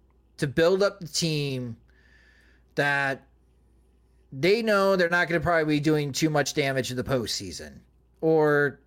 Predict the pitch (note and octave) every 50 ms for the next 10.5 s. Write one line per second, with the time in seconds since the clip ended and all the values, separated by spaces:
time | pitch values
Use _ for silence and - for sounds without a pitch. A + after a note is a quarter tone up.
0 | _ _ _ D3+ D3+ C#3 D#3+ E3 - - F3+ F3 F3+ E3+ E3 D#3+ D#3 D3 D3 -
1 | D3+ D3+ C#3+ C#3+ C3+ - C#3+ C#3 B2+ - C3+ - D3 D3+ C#3+ C3 - C3+ C#3 C3+
2 | C3+ C3 B2 - C#3 A#2+ A#2 - - - G3+ F#3+ D#3+ C#3+ C3+ B2 - D3+ C#3 C#3+
3 | - - F3+ B3+ E4 D#4 G3+ F#3 F#3+ F3 D#3 D3 B2 C#3+ D3+ D3+ C#3+ C#3 C3+ C3
4 | B2+ B2+ - - - - - - - - - - C#3+ C#3 - - - A#3 D4+ D4+
5 | C4 G3 - - F3 E3 D3+ C#3 - C3+ A2 F#2 D3+ D#3 E3+ E3+ D#3 C#3 A#2+ A#2+
6 | B2 B2 B2 C#3 C#3 C3+ - F#3 C#3+ - - G3+ G#3+ F#3+ D3+ - - - D#3 D#3+
7 | E3 E3 D#3 C#3 A#2+ C3+ C#3+ D3 D3 D3 D3 C#3+ C#3+ C#3 C3+ C3+ C#3 C#3 C#3+ C#3+
8 | C#3 C#3 C#3 C3+ C3+ C#3 C3+ - C#3 C#3 C3+ B2 - D#3 D3 C#3 - - C#3 A2
9 | A#2+ C3 C3+ B2+ - D3 C#3 C3+ B2 - - B2 - B2+ - - C#3+ C#3+ C3+ B2+
10 | A2 C#3+ C3+ C3 A#2+ B2+ B2 B2+ B2+ A#2+